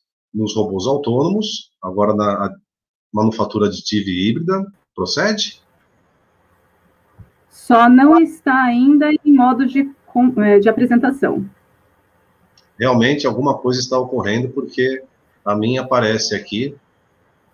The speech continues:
Speaker 1: que assim o está. Vou parar novamente. É interessante.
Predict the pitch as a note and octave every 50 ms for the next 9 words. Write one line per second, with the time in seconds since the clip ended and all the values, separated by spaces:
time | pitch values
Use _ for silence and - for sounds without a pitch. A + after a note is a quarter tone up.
0 | _ _ _ _ _ A#2+ A#2+ A2+ - - - - A#2 B2 B2+ C3 C#3 C3+ - -
1 | F2 D#2+ C#2+ - - _ _ _ _ _ _ _ _ _ _ _ _ - - -
2 | F#2+ G2+ - A#2+ A2 G#2+ F#2 F#2 F#2+ G2 D3 D#3 D3 B2+ C3 D3+ F#3+ G3+ - -
3 | - - - _ _ _ _ _ _ _ _ _ _ _ _ _ _ _ _ _
4 | _ _ _ _ _ _ _ _ _ _ _ _ _ _ _ - A#2+ A#2+ A#2+ C#3
5 | C3+ C#3 C3 - - - A2+ A2+ A2 A2 - - - - - _